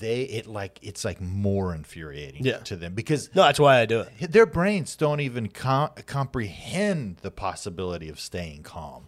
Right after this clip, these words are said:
Speaker 2: Yeah.
Speaker 1: So when you do it, you must be trying to manipulate them and fuck with them.
Speaker 2: Yeah.
Speaker 1: So, dude, I'm there. I've had billions of those interactions where I'm just like, "Oh, I was just simply trying to explain the appropriate way to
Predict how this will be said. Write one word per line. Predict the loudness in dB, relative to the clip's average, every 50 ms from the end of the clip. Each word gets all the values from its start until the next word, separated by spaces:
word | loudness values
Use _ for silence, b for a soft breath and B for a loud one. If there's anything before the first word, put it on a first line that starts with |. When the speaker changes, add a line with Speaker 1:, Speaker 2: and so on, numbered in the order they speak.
| -10
Speaker 2:
Yeah. | -8 -8 -8 -8 -10 -8
Speaker 1:
So | -2 -2 -2
when | -2 -2 -6 -4
you | -2 -2 -2
do | -2 -2 -6
it, | -6 -6 _ _
you | -12 -10 -8
must | -8 -8 -8 -10 -10 -4 0 0 0 0 0 -6 -8 -8
be | -10 -10
trying | -8 -6 -6 -6 -6 -6
to | -8
manipulate | -8 -8 -8 -8 -6 -6 -8 -8 -8 -10 -12 -12
them | -14 -14 -12
and | -12 -12 -12
fuck | -10 -4 -4 -4 -4 -4 -10
with | -14 -12 -10
them. | -6 -4
Speaker 2:
Yeah. | -4 -4 -4 -8 B B B B B B
Speaker 1:
So, | -4 -4 -4
dude, | -4 -4 -6 -4
I'm | -2 -4 -4 -4 -6 -12 -12
there. | -10 -6 -6 -6 -4 -6
I've | -8 -8
had | -8 -10 -10 -10 -16 _ _ _ _ -10
billions | -8 -6 -4 -4 -4 -4 -6 -6 -8 -10
of | -8 -6
those | -6 -6 -6 -6
interactions | -6 -6 -6 -6 -6 -8 -10 -10 -10 -10 -10 -8 -8
where | -8 -8 -8
I'm | -8 -10
just | -12 -14 -10 -10
like, | -10 -10 -10 -14 b b b b b b b b -4
"Oh, | -2 0
I | 0 0 0
was | -2 -4 -6
just | -8 -10 -10 -12 -14 -10
simply | -8 -8 -8 -8 -10
trying | -8 -8 -8 -8 -8
to | -10 -12
explain | -12 -14 -16 -12 -10 -10 -8 -8 -10 -12 -12
the | -12 -12 -12 -12 -14 -14
appropriate | -16 -12 -8 -8 -8 -6 -8 -10 -12 -10 -10
way | -10 -10 -10 -10 -10
to | -12 -14